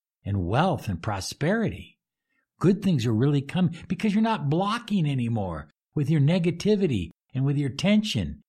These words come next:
and with your anxiety. Number five, you're going to bed at night, and in the middle of the night,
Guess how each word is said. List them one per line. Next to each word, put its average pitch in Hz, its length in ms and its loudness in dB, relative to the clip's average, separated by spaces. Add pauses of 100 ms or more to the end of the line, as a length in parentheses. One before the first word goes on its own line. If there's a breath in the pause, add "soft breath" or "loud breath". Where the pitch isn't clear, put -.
(140)
and 135 100 0
with 139 140 2
your 147 140 2
anxiety. 107 1040 -2 (720)
Number 117 360 2
five, 87 520 -8 (1000)
you're 120 200 2
going 131 260 4
to 165 60 4
bed 123 220 2
at 92 140 -2
night, 95 320 -2 (920)
and 110 260 0
in 110 80 2
the 101 100 0
middle 127 380 2
of 160 80 -2
the 160 120 2
night, 117 400 0